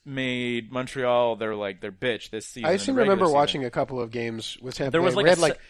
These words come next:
Speaker 2: two shots in the third,
Speaker 1: there was, like,
Speaker 2: like
Speaker 1: a seven one game,
Speaker 2: Yeah.
Speaker 1: I think, early on in the season, which was, like, a fucking
Speaker 2: Yeah,
Speaker 1: travesty.
Speaker 2: they got our number.
Speaker 1: So they, like, they ripped up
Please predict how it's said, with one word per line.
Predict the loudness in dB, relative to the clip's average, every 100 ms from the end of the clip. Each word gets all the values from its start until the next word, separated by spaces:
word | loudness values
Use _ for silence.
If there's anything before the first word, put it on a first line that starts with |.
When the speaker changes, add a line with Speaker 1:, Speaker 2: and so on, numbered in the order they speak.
| -14
Speaker 2:
two | -4 -2 0
shots | 4 6 6
in | 0
the | -6
third, | 0 0 2
Speaker 1:
there | 2
was, |
like, | 2 0
Speaker 2:
like |
Speaker 1:
a | 0
seven | 0 0 0
one | -6 -4
game, | -4 -4 -4
Speaker 2:
Yeah. | 2 4 4
Speaker 1:
I |
think, | 0
early | -4 -2 -2
on | -4
in | -6
the | -10
season, | -10 -8 -10 -10
which | -12
was, | -14
like, | -14
a |
fucking | -12 -12 -12
Speaker 2:
Yeah, |
Speaker 1:
travesty. | -6 -2 0
Speaker 2:
they | 4
got | 8 8
our |
number. | 6 2 -2 -10 _ _ _
Speaker 1:
So | 2 4 2 0
they, | 2 2
like, | 2 0
they | 0 -2
ripped | 0 0 4
up | 4 4 0